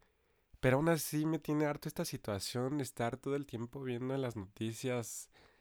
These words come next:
que esto todavía no se acaba, que esto todavía no se acaba y que quién sabe hasta cuándo va a durar, ¿sabes? Creo que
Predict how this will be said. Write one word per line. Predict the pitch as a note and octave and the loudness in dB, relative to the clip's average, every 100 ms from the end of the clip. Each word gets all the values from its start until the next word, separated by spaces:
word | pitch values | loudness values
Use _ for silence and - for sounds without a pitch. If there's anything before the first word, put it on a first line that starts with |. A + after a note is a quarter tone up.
| _ _ _ _ _ _ _ - | _ _ _ _ _ _ _ -18
que | - G#2 G2+ | -8 -2 -2
esto | A2 C3+ | 0 0
todavía | - B2 B2+ | 2 2 2
no | B2+ | 0
se | A#2+ | -4
acaba, | G2+ G#2 G#2+ A#2+ A#2+ | -4 -4 0 0 -2
que | A2+ | -4
esto | - | -6
todavía | A#2+ A2 | -2 0
no | A2 | -2
se | A2+ | -6
acaba | - A2+ A#2 A#2 | -4 2 2 2
y | A2+ | 0
que | G#2 | -4
quién | - G#2+ | -4 -2
sabe | A2 | -2
hasta | G#2+ G#2 | -4 -6
cuándo | - G#2 G#2 | -4 -2 0
va | G2+ | 0
a | |
durar, | G2+ F#2 G2+ G#2+ | 0 0 0 -2
¿sabes? | A2 G#2+ A2 | -2 -4 -2
Creo | A2 A#2+ | -2 -4
que | - C#3+ A#2 G2+ | -2 -2 -2 -2